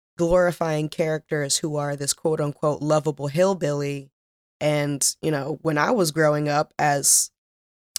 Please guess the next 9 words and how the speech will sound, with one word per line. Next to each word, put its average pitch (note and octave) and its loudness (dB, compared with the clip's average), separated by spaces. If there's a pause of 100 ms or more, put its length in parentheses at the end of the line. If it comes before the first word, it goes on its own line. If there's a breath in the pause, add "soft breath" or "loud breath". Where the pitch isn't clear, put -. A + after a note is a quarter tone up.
(100)
a D3 0
young D3+ 0
black D#3 0
girl D3 0
and D3+ -4
also D3 -2 (140)
a D#3 -8
queer A3+ 0
girl, D3 -2